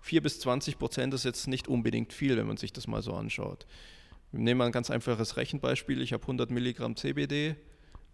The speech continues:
Ich nehme das, äh, zu mir, ich ess, ess das quasi.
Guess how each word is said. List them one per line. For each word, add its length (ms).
Ich 140
nehme 160
das, 280
äh, 280
zu 220
mir, 260
ich 240
ess, 300
ess 260
das 240
quasi. 480